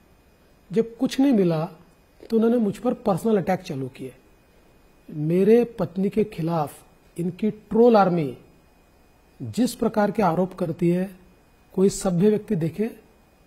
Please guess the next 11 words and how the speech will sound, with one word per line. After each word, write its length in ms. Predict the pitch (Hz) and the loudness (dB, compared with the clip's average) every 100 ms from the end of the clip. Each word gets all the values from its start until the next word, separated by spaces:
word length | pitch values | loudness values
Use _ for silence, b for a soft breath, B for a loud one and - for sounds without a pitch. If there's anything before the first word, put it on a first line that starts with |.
| _ _ | _ _
तो 100 | 214 | -6
शर्मिंदगी 600 | - - 185 185 233 214 | -6 -4 0 4 4 4
महसूस 360 | 175 127 127 - | 2 -2 -10 -14
करे। 240 | 127 - _ _ _ _ _ _ _ _ | -18 -20 _ _ _ _ _ _ _ _
लेकिन 180 | 214 240 | 0 2
मैंने 160 | 226 233 | 4 4
मेरी 180 | 226 | 4
पत्नी 280 | 247 202 214 | 2 0 -2
को 140 | 226 220 | 2 2
भी 80 | |
बोला, 240 | 175 160 | 2 -4